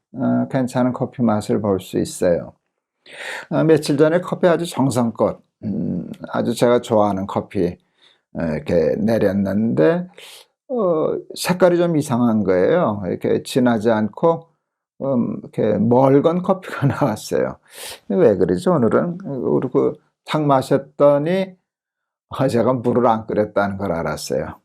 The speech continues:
전기 주전자에다가 물을 놓고는, 어, 그 버튼을 누르지 않아서, 어, 그랬어요. 이제 보통 때는 제가 늘 온도계로 이렇게 온도를 체크하기 때문에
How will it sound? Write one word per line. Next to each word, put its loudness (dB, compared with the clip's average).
전기 4
주전자에다가 2
물을 0
놓고는, -2
어, -4
그 0
버튼을 0
누르지 0
않아서, -2
어, -8
그랬어요. -2
이제 2
보통 0
때는 2
제가 2
늘 2
온도계로 2
이렇게 -2
온도를 0
체크하기 -2
때문에 0